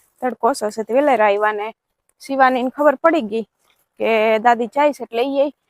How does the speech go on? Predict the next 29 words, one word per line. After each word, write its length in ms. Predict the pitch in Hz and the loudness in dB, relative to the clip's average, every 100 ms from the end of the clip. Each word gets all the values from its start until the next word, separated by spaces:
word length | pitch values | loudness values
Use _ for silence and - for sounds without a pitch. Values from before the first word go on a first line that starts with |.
| _ _ _ _ | _ _ _ _
ભેગી 280 | - 262 302 | 0 2 6
આવતી 320 | 302 359 381 | 6 6 4
રહી. 260 | 330 262 247 | 4 4 2
મેં 160 | 240 285 | -6 -6
કીધું, 320 | 330 339 381 | -4 2 4
"આપણે 220 | 311 302 | 4 2
અહીં 140 | 285 262 | 0 2
રમીએ 320 | 277 294 233 | 0 0 -4
ઘેર," 320 | - 254 254 | -2 0 0
હું 100 | 202 | -2
કહું. 160 | - 180 _ _ - _ - - _ _ - | -6 -10 _ _ -20 _ -20 -20 _ _ -8
તો 80 | |
કે, 100 | 269 | -2
"ના," 240 | 277 302 254 | 0 4 2
ઈ 100 | 185 | 2
કે, 240 | - 190 - - - - _ | -4 -10 -10 -20 -20 -20 _
"મારે 200 | 233 247 | 0 2
જાવું," 340 | 285 277 185 | 4 4 4
ઈ 60 | 185 | -4
કે. 160 | - 202 | -4 -6
કોઈ 240 | - 247 | 0 -2
તે 120 | 254 | 0
માથે 320 | 262 302 - | 0 0 0
બાંધી 600 | 269 294 311 311 339 370 349 262 | -4 -2 0 2 2 2 -2 -10
એનો 160 | 269 285 | -6 -2
રૂમાલ 360 | 294 311 320 349 - _ _ _ _ _ _ _ | 0 2 2 0 -8 _ _ _ _ _ _ _
ને 320 | 220 240 240 | -2 2 4
આવતી 340 | 254 285 247 220 | 6 4 2 0
રહી. 220 | 202 202 | 0 -2